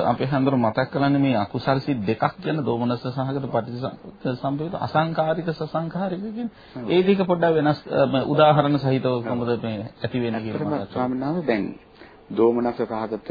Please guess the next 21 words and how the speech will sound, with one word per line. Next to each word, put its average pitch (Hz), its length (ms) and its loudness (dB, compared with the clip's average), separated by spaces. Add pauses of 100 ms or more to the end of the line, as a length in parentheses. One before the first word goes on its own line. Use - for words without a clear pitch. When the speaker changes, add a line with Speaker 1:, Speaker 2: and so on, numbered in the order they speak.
(140)
Speaker 2:
පටිඝ 110 340 -2
සම්පයුක්ත 101 640 -8
අසංකාරික 107 800 -4
සිතයි 98 460 -6
ඊළඟට 123 480 -6
දෝමනස් 107 400 -4
සහගත 107 500 -6 (680)
පටිඝ 127 380 2
සම්පයුක්ත 120 680 -2
සසංකාරික 120 760 -2
සිතයි. - 340 -6
මේ 131 180 -2
සිත් 131 200 0
දෙකෙන් 120 320 2
තමයි 110 340 -4
ඔය 120 140 -2
මං 107 180 -4
මුලින් 104 280 -4
කියපු 101 300 -8
විදිහට 90 380 -4 (960)
අපි 107 240 0